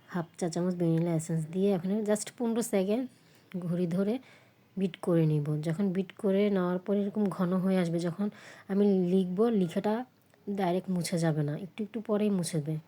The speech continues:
দেখতেই পাচ্ছেন আমি কীরকম চার্ট লিখেছি, এটা কীভাবে মুছতেছে।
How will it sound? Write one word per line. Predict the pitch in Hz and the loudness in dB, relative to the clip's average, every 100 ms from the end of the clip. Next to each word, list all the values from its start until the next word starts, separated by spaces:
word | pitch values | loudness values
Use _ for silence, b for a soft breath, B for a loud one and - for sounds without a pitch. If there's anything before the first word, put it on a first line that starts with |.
| _ _ _ - | _ _ _ -10
দেখতেই | 185 185 - 214 | -4 -4 -2 -2
পাচ্ছেন | 208 - 196 | -2 -4 -4
আমি | 170 175 170 | -2 -4 -2
কীরকম | 185 190 196 185 B B B B B | -2 0 -2 -2 B B B B B
চার্ট | - 185 185 | -4 -2 0
লিখেছি, | 185 180 180 | -2 -2 -4
এটা | 196 175 | -2 -2
কীভাবে | 190 180 180 196 208 208 | -2 -2 0 0 -2 -6
মুছতেছে। | 196 175 - - 175 - 220 | -6 -6 -8 -8 -8 -6 -8